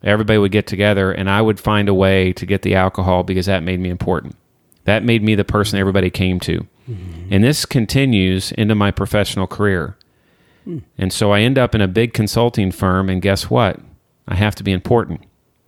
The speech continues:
Speaker 1: Because when I got into consulting, I was supposed to have answers that the client may not have. And so therefore, I continued this thought that I have to be important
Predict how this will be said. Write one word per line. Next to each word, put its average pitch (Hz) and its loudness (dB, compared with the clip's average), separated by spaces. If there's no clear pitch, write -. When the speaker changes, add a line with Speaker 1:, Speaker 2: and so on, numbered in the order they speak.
Speaker 1:
Because 95 0
when 104 2
I 101 2
got 110 4
into 113 2
consulting, 104 0
I 98 0
was 95 2
supposed 110 0
to 120 0
have 101 2
answers 101 -4
that 92 -14
the 95 -8
client 98 -4
may 95 -2
not 92 -4
have. 90 -2
And 104 -2
so 110 0
therefore, 101 2
I 113 2
continued 143 0
this 107 0
thought 92 0
that 95 -4
I 95 0
have 113 2
to - -10
be 107 2
important 95 -2